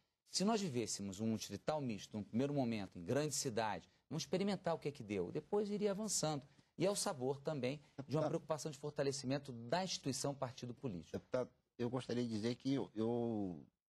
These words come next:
Speaker 2: tendo a concordar com o senhor. Porque, na verdade, na prática, o que nós estamos observando, por exemplo, num,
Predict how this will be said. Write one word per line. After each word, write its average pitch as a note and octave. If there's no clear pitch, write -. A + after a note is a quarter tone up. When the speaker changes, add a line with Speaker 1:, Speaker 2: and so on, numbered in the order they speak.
Speaker 2:
tendo B2+
a B2+
concordar G2
com A#2+
o A2+
senhor. F#2
Porque, G#2
na D#3
verdade, G2+
na A#2+
prática, -
o F2+
que A2+
nós A2+
estamos F2+
observando, E2
por B2+
exemplo, A#2+
num, B2